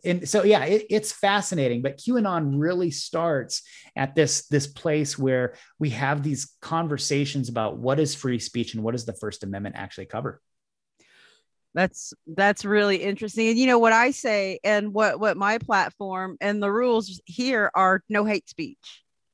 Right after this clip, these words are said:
Speaker 2: We'll,
Speaker 1: Right.
Speaker 2: we'll say what we want, but just no hate speech. And I think that that pretty much allows us to say whatever we want.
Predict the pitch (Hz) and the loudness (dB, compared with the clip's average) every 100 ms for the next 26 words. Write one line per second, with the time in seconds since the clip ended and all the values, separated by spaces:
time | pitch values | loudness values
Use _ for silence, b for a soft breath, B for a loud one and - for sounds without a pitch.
0 | - 185 262 240 277 302 269 269 320 254 | -2 4 6 6 4 4 2 4 4 0
1 | 226 254 226 254 208 247 - 254 - - | 0 -2 0 0 2 0 0 -6 -6 -2
2 | 254 277 277 254 330 - 160 - - - | 4 4 6 2 0 -6 -8 -8 -12 -2
3 | 190 202 208 226 - 240 - 202 214 208 | 2 4 4 2 0 -6 -4 -2 4 6
4 | 208 - B B - 269 262 254 254 240 | 4 0 B B 2 4 6 4 4 0
5 | 233 214 233 220 240 254 - 233 233 226 | 4 4 2 0 -4 -4 -8 -4 2 2
6 | 220 220 220 214 208 190 220 208 202 254 | 4 2 2 0 -2 -2 -4 -4 -2 -2
7 | 233 | -4